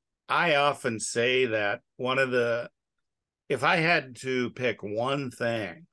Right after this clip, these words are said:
for farmers and ranchers to understand, it'd be how is a soil aggregate formed and the importance of that soil aggregate.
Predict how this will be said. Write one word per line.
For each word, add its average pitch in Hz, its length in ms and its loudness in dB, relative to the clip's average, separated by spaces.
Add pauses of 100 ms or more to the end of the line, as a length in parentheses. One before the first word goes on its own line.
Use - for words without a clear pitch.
for 110 320 -2
farmers 123 520 -2
and 110 140 -6
ranchers 117 720 -6 (300)
to 113 160 -2
understand, 113 800 -4 (400)
it'd 127 260 2
be 120 300 0
how 135 380 2
is 120 120 -2
a 120 80 -6
soil 117 460 0
aggregate 104 500 -6
formed 110 640 -6 (580)
and 127 240 0
the 123 120 0
importance 107 720 -2
of 123 240 0
that 117 260 0
soil 120 400 0
aggregate. 143 500 -6